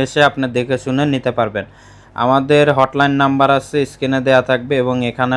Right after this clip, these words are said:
নাম্বার দেওয়া আছে জিরো ওয়ান ডাবল সেভেন টু ডাবল জিরো সিক্স টু ডাবল নাইন, এই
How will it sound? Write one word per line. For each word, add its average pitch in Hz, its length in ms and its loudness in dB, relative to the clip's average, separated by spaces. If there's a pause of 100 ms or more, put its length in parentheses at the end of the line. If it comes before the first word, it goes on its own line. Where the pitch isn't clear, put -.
(120)
নাম্বার 123 280 -2
দেওয়া 127 200 2
আছে 120 140 -8 (120)
জিরো 117 200 0
ওয়ান 120 240 0
ডাবল 117 240 0 (100)
সেভেন 143 220 -2 (440)
টু 127 160 -4
ডাবল 120 380 2
জিরো 151 180 0
সিক্স 143 300 -10
টু 131 140 -8
ডাবল 117 360 2
নাইন, 98 160 -8 (580)
এই 127 60 -2